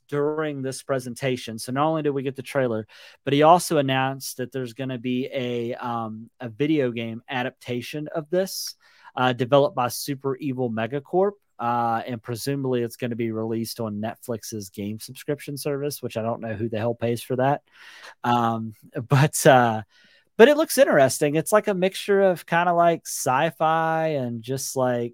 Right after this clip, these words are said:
uh, action and drama. And it's got, like,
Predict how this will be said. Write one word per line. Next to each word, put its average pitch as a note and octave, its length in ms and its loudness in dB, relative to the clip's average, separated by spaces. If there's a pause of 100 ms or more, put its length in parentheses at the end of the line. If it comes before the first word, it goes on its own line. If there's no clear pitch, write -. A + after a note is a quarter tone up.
(300)
uh, A2+ 540 -4 (140)
action C#3+ 640 -4
and A#2 140 -6
drama. C3+ 640 0 (640)
And C3 140 -2
it's B2+ 220 -6
got, G3 220 0
like, A#3 300 -4